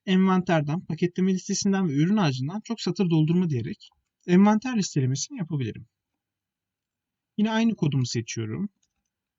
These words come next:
Sadece serbest envanter diyorum ve süz diyerek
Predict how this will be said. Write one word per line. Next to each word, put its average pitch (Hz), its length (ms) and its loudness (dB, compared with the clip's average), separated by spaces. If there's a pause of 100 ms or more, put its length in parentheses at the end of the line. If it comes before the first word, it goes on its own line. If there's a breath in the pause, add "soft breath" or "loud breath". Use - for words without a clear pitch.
(960)
Sadece 180 380 2
serbest 156 580 0
envanter 208 580 0
diyorum 220 280 0
ve 196 60 2
süz 220 380 -2
diyerek 156 480 -2